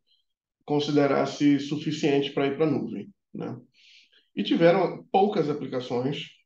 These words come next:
aplicações menos críticas, que a gente fez lift and shift, porque tínhamos que entregar as chaves do data center, né? Mas, é, a gente foi que, como foi que a gente construiu, né? Em cima da infraestrutura G K E,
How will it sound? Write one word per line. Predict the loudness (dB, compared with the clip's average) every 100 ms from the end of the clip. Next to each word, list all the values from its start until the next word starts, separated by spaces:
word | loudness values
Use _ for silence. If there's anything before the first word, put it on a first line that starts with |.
| _
aplicações | -10 -4 -4
menos | 0 2 2 0
críticas, | -2 -2 -2 -6 -4
que | -2
a |
gente | 0 0 0
fez | -2
lift | 0 -2 -2
and | -4
shift, | -2 -4 -4 -12
porque | _ -6 -2 0 -2 -6 _ _ _ _
tínhamos | -4 0 0
que | 2
entregar | 2 2 0 0 0 0
as |
chaves | -2 -2 -2
do | -2
data | -2 -2 -6
center, | -6 -8 -8 -12 _ _ _ _ _ _ _ -2
né? | 0 2 -2 -8 -14 0
Mas, | 4 8 8 8 4 4
é, | 6 8 6 4 4 2 0 -2
a | 0
gente | 0 -2
foi | -2
que, | 0 2
como | 2 2
foi | 2
que | 2
a |
gente | 4 2
construiu, | 0 -2 -2 0 0 0
né? | -2
Em |
cima | -6 -4 0
da | 0 0 -2
infraestrutura | -8 -12 -12 -6 -4
G | -4 -2
K | -2 -2 -2
E, | -4